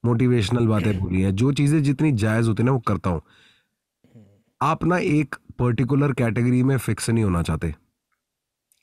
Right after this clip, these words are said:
Speaker 1: और होना भी नहीं चाहिए। जैसे कुछ लोग होते हैं, वो सिर्फ गॉस्पेल रैपर्स होते हैं, वो सिर्फ जीसस के बारे में रैप करते हैं। वो एक,
Speaker 2: हम्म।
Speaker 1: वो एक पूरा जॉनरा ही बन गया है।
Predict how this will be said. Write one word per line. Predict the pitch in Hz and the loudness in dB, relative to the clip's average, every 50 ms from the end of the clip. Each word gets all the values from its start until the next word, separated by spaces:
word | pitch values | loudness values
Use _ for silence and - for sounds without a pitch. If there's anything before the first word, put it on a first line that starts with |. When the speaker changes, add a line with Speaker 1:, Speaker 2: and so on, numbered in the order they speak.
| - - | -10 -6
Speaker 1:
और | - 110 113 | -2 0 2
होना | 107 110 110 110 117 | 2 2 2 2 2
भी | 120 123 | 2 2
नहीं | 117 110 104 | 2 2 0
चाहिए। | 90 95 92 87 85 | 0 0 0 0 0
जैसे | 80 101 92 123 | 0 0 -2 -2
कुछ | - 131 117 - | -2 -2 -2 0
लोग | 131 135 127 | 0 2 2
होते | 123 113 127 | 2 0 0
हैं, | 135 | 0
वो | 135 | 0
सिर्फ | 120 147 147 139 | 0 0 0 0
गॉस्पेल | 123 98 101 95 95 - - - 113 104 95 | 0 0 0 -2 -2 -4 -4 -2 -2 0 0
रैपर्स | 95 92 85 - 92 87 78 85 | 0 -2 -2 -2 -2 -2 -2 -2
होते | 85 - 80 | -2 -2 -2
हैं, | 82 80 | -2 -2
वो | 80 | -2
सिर्फ | - 107 110 107 | -2 -2 -2 -2
जीसस | 98 90 95 90 90 98 85 | -2 -2 -2 -2 -2 -2 -4
के | - 104 | -4 -4
बारे | 90 87 82 85 | -2 -2 -2 -2
में | 85 82 | -2 -2
रैप | 80 78 76 - | -2 -4 -6 -8
करते | - - 78 - - - | -8 -10 -10 -8 -8 -10
हैं। | - - _ _ _ _ _ _ _ _ _ _ _ _ _ 104 | -12 -14 _ _ _ _ _ _ _ _ _ _ _ _ _ -2
वो | 113 131 | 0 0
एक, | 151 147 - - - | 0 -2 -4 -8 -14
Speaker 2:
हम्म। | - - _ _ _ _ _ - | -18 -20 _ _ _ _ _ -2
Speaker 1:
वो | 147 160 | 0 0
एक | 147 120 | 0 0
पूरा | - 139 143 151 156 | 0 0 0 2 2
जॉनरा | 135 101 110 107 107 110 120 127 | 2 2 2 2 2 2 2 2
ही | 135 131 | 2 2
बन | 110 92 85 | 0 0 0
गया | 87 92 76 | -2 -2 -4
है। | 69 | -6